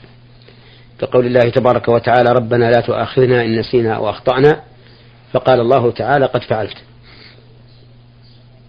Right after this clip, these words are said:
أما إذا كان من الحرير الصناعي أو كان مخلوطا من الحرير والقطن أو من الحرير والصوف وغالبه من غير الحرير،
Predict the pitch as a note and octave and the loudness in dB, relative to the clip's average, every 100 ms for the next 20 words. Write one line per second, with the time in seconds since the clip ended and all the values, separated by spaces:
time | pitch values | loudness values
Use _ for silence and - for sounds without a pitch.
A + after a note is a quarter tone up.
0 | - - - - - _ - _ _ - | -20 -20 -20 -20 -20 _ -20 _ _ -20
1 | - _ _ - - C#3 E3+ D#3+ C#3+ C3 | -20 _ _ -20 -6 0 4 6 6 4
2 | - D3 C3 B2 A#2 A2+ - G#2 - B2+ | 4 4 4 2 0 -4 -10 -14 -4 0
3 | B2 G#2+ - - - - - B2 A2+ G#2 | 0 -2 -10 -10 -8 -4 2 2 2 -4
4 | B2 - - - - - - - - - | -8 -12 -20 -20 -20 -20 -20 -20 -20 -20
5 | - - - - - - C#3 D#3 D#3 C#3 | -20 -20 -20 -20 -20 -10 2 2 4 0
6 | C3 B2 - C3+ A#2 A2+ A#2+ A2 - B2 | 2 -2 0 0 0 -2 -2 -2 -2 -2
7 | A#2 A2+ A2 B2+ B2+ A#2 A2+ A2+ A2 A#2+ | 0 0 0 0 -2 -2 -4 -4 -6 -4
8 | A#2 A2 G#2+ - C3+ A#2 - - - - | -2 -4 -4 0 2 0 -8 -20 -20 -20
9 | - - - - _ _ - A2+ A#2 B2+ | -20 -20 -20 -20 _ _ -4 -2 2 2
10 | C3 A2+ A2+ A2 B2 A2 - A#2+ C#3 C#3+ | 2 0 -4 0 0 -2 -4 -2 0 -2